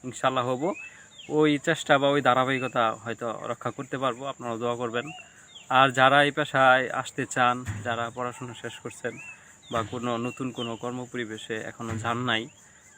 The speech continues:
তারা ইচ্ছে করলে এই সেক্টরটা কাজে লাগাতে পারেন। এতে কি হবে, আমাদের জন্য, নিজেদের জন্য ভালো একটা ইনকামের সোর্স হবে,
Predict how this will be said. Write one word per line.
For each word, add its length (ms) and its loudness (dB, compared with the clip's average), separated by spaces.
তারা 220 2
ইচ্ছে 240 -6
করলে 320 -2
এই 80 -6
সেক্টরটা 440 -6
কাজে 200 -2
লাগাতে 280 0
পারেন। 260 -2
এতে 340 -10
কি 120 -6
হবে, 300 2
আমাদের 360 0
জন্য, 260 0
নিজেদের 520 -2
জন্য 220 -4
ভালো 340 -4
একটা 180 -12
ইনকামের 380 -6
সোর্স 360 -8
হবে, 220 -8